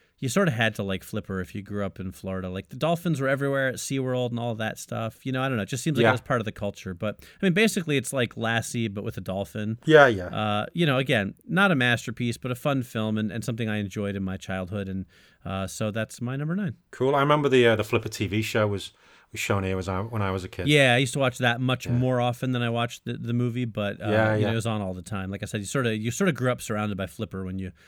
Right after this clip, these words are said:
Speaker 1: lived in
Speaker 2: Yeah.
Speaker 1: Orlando.
Speaker 2: <laughs> Cool. No, it's a good pick. Uh, my number eight, uh, make sure you get this right, is, uh, It's a Mad, Mad, Mad, Mad World,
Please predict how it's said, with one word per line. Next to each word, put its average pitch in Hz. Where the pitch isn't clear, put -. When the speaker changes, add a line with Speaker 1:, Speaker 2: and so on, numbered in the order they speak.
Speaker 1:
lived 98
in 95
Speaker 2:
Yeah. 98
Speaker 1:
Orlando. 123
Speaker 2:
<laughs> -
Cool. 143
No, 135
it's 147
a -
good 110
pick. -
Uh, 123
my 165
number 160
eight, 185
uh, 104
make 110
sure 110
you 107
get 107
this -
right, 117
is, 110
uh, 110
It's -
a 139
Mad, 143
Mad, 127
Mad, 120
Mad 113
World, 135